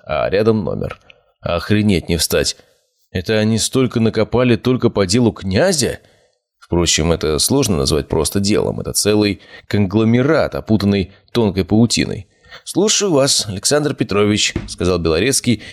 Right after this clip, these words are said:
и отодвинул в сторону одну из стопок папок. Особой приветливости в его голосе я не заметил, но и неприязни не было точно.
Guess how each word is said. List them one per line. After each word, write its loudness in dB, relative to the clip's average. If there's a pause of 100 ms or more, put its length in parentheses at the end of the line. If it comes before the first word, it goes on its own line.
и -4
отодвинул 0
в -2
сторону 2
одну 2
из 2
стопок -2
папок. -4 (840)
Особой 0
приветливости 0
в 2
его 2
голосе 2
я 2
не 2
заметил, 0
но 0
и 2
неприязни 0
не 0
было 0
точно. -4